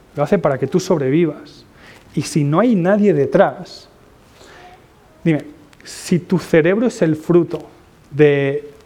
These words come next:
una fuerza ciega, como dice Dawkins, fuerzas ciegas que simplemente van reaccionando, ¿qué es nuestro cerebro? ¿Podemos fiarnos de nuestro cerebro? Esto es, esto es lo que el propio Darwin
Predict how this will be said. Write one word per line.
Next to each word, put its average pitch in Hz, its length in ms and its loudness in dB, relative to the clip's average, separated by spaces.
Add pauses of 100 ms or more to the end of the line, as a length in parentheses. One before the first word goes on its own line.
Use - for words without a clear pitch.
(220)
una 160 580 0 (160)
fuerza 202 420 0
ciega, 143 460 2
como 143 180 -6
dice 151 200 -2
Dawkins, 147 580 -2
fuerzas 185 580 -2 (220)
ciegas 160 520 0 (340)
que 151 80 -2
simplemente 170 580 0
van 170 240 0 (100)
reaccionando, 151 880 -2 (920)
¿qué 151 240 2
es 156 120 -2
nuestro 147 260 -6
cerebro? 151 320 0
¿Podemos 151 560 -2
fiarnos 151 420 2
de 147 60 -2
nuestro 147 240 -4
cerebro? 160 480 0
Esto 160 220 -2
es, 165 120 0
esto 175 200 0
es 185 60 2
lo 185 100 4
que 143 260 2
el 151 140 0
propio 175 340 2
Darwin 175 340 0